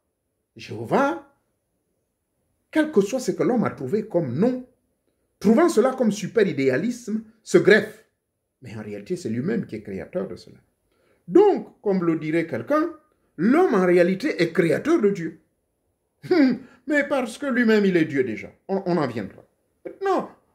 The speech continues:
pourquoi je dis la religion ou les systèmes et autres ? Mais la religion, en, en réalité,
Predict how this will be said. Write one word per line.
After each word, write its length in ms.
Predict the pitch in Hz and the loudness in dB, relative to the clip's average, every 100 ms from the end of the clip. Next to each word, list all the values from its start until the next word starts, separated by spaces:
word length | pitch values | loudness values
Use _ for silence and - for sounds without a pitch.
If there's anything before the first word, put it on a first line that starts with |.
| _ | _
pourquoi 240 | - 269 | -10 -6
je 140 | 190 151 | -4 -6
dis 240 | 135 131 | -8 -12
la 160 | 98 107 | -10 -12
religion 500 | 107 110 110 120 117 | -10 -12 -10 -10 -10
ou 100 | 107 | -12
les 120 | 104 | -14
systèmes 560 | - 98 - 123 120 110 | -16 -20 -12 -8 -8 -8
et 100 | - | -8
autres ? 260 | 127 - _ _ _ _ | -10 -10 _ _ _ _
Mais 80 | 285 | -2
la 160 | 262 226 | 0 0
religion, 480 | 202 214 233 320 | -2 -4 -2 -2
en, 160 | 214 185 | -2 -4
en 140 | - 170 | -4 -4
réalité, 680 | 165 165 170 254 247 - | -2 -4 -6 -8 -10 -12